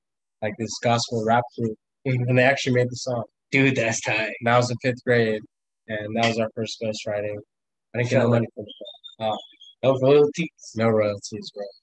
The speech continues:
Speaker 2: Rude
Speaker 1: But
Speaker 2: as fuck. That must have felt like kind of the coolest thing in the world. Think about it. You're in fifth grade.
Speaker 1: Yeah.
Speaker 2: And if your fans are there, you'd be like, "Really?"
Speaker 1: Yeah, no, that was, it was definitely cool, uh,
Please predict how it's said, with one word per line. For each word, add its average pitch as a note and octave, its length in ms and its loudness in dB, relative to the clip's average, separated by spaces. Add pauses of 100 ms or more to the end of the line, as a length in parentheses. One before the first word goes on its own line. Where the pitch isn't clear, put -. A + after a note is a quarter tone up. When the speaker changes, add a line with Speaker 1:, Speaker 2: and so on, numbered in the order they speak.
(300)
Speaker 2:
Rude C3 140 6
Speaker 1:
But C3+ 60 8
Speaker 2:
as B2+ 160 4
fuck. G#2+ 260 0 (240)
That C#3 140 4
must F3 220 6
have D3 100 -2
felt E3 180 4
like C#3+ 120 4 (160)
kind E3 180 4
of D#3+ 40 4
the C#3+ 180 0
coolest D3+ 300 2
thing D#3+ 120 2
in D#3 40 2
the D3 120 -2
world. E3 300 4
Think E3+ 160 2
about B2 140 -4
it. A#2 60 -6
You're C3 100 -4
in B2+ 60 -8 (160)
fifth D#3 120 -4
grade. D#3 300 2 (380)
Speaker 1:
Yeah. E3+ 160 2 (360)
Speaker 2:
And C3+ 220 4
if D3 220 -2
your C#3+ 120 2
fans D#3 400 4
are D#3+ 80 -4
there, E3+ 220 4
you'd F#3+ 120 2 (360)
be D3+ 100 -10
like, C#3 240 -6
"Really?" D#4+ 680 -4 (360)
Speaker 1:
Yeah, F#3 240 0
no, C#3 360 2
that C#3+ 180 2
was, D#3 180 -2
it C#3+ 80 -4
was C#3+ 140 -2
definitely C#3+ 420 -2
cool, B2 240 -2
uh, G#2+ 140 -2